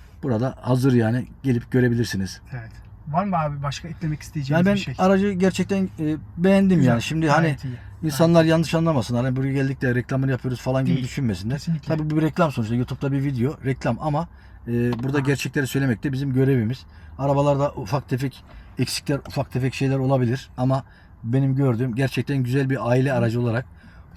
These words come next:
Speaker 2: Fiyat performans aracı diyebiliriz abi.
Speaker 1: Yani tabii şimdi hani B segmenti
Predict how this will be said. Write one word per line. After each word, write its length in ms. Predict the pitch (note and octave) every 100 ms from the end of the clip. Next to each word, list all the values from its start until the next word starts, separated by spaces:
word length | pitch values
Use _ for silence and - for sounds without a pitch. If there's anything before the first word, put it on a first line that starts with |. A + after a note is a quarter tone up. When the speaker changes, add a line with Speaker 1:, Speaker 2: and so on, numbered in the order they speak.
| -
Speaker 2:
Fiyat 260 | G3+ G#3
performans 560 | G#3+ F#3+ G3+ G3+ G3+ -
aracı 300 | E3+ D3+ G3+ - -
diyebiliriz 440 | E3+ E3+ E3 C#3+ C3
abi. 100 | C#3
Speaker 1:
Yani 140 | G3+ -
tabii 200 | A3 G3+
şimdi 240 | E3+ E3+ E3+ -
hani 260 | E3+ E3+ -
B 200 | C3+ F3
segmenti 600 | F3 E3+ D3 D3+ C3+ E3+